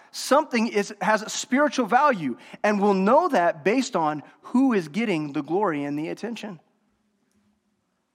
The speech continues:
And I have to say that what I see often in contemporary spiritualists is a tendency to put the attention on themselves. They call what they're doing spiritual. They call what they're doing Christian.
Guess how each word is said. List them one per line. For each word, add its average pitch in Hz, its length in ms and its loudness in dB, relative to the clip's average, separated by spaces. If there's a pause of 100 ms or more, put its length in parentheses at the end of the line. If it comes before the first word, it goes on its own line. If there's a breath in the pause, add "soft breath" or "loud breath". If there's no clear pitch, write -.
(440)
And 170 100 2
I 185 40 6
have 190 300 2
to 262 100 -2
say 190 300 -2
that 190 200 -2
what 180 220 4
I 240 100 4
see 208 380 -6
often 196 460 2 (720 soft breath)
in 208 160 2
contemporary 240 800 2
spiritualists 226 840 -2 (720)
is 214 140 4
a 240 80 2
tendency 277 600 2
to 240 100 -2
put 277 220 0
the 254 120 0
attention 226 340 0
on 220 140 2
themselves. 233 580 0 (1800)
They 220 120 4
call 269 380 6
what 269 200 4
they're 247 120 4
doing 247 300 4
spiritual. 254 540 0
They 196 120 0
call 247 360 4
what 233 140 0
they're 208 140 2
doing 202 260 0
Christian. 196 520 -4